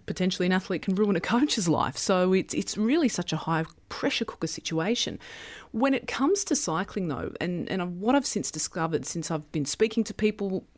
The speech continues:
speaking to yourself and, and those within the industry, is that it's an industry that's really backwards.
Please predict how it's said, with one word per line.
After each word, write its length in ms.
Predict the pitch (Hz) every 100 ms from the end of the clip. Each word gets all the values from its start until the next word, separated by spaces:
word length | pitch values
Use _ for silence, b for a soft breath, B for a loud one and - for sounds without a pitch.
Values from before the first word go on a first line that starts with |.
| -
speaking 360 | - - 143 143
to 120 | -
yourself 480 | 123 - 190 185 180
and, 140 | 156
and 120 | 175 165
those 260 | 170 208
within 180 | 208 180
the 140 | 160
industry, 440 | 160 185 - 156 147 B B B -
is 200 | 196 180
that 100 | 185
it's 160 | 185
an 80 | 196
industry 340 | 220 262 -
that's 240 | 220 156 -
really 540 | 151 165 180 220 202
backwards. 800 | 127 127 120 - 135 - - -